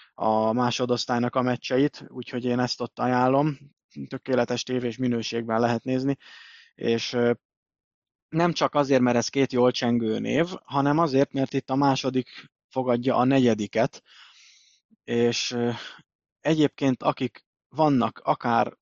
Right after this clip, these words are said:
előttük, mögöttük, tehát az első, a harmadik, az ötödik, hatodik, hetedik, tehát mi-, mindenki a környékükön egy, ö, liga, a-, tehát a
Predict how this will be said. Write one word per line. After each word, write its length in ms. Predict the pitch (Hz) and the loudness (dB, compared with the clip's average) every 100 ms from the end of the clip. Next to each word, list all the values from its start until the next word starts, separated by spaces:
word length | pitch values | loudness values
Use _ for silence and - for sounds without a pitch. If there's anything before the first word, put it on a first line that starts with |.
| _ _ | _ _
előttük, 500 | - 147 127 - 120 | -2 2 2 -2 -10
mögöttük, 520 | 131 139 135 - 123 - | -4 0 -2 -4 -12 -6
tehát 300 | 117 117 107 | -4 -4 -4
az 200 | 107 - | -6 -4
első, 440 | 170 175 - 151 | -2 -2 -2 -4
a 100 | - | -2
harmadik, 600 | 113 151 147 131 131 - - - - | 2 2 4 2 0 -4 -14 -20 -18
az 180 | - 117 | -12 -6
ötödik, 440 | 160 - 131 123 | -4 -2 -2 -2
hatodik, 540 | - 156 - 123 120 - - _ - 120 | -2 -4 -2 -2 -2 -6 -20 _ -20 -6
hetedik, 420 | 147 147 123 123 | -4 -4 -4 -4
tehát 200 | 123 147 | -2 -4
mi-, 360 | - - 190 214 | -6 -6 -2 2
mindenki 420 | 208 233 185 - | 6 8 6 2
a 60 | 143 | 2
környékükön 760 | 143 143 165 165 196 214 226 - - - - | 2 4 2 0 -2 0 0 -2 -12 -20 -2
egy, 380 | 131 131 127 | 0 0 2
ö, 520 | 135 131 131 131 131 139 - _ _ _ _ - | 2 4 4 4 2 -2 -8 _ _ _ _ -2
liga, 400 | 165 180 156 139 | 2 4 4 4
a-, 480 | - 135 - 175 | -2 -12 -10 -8
tehát 200 | 131 135 | -4 -2
a 100 | 131 | -2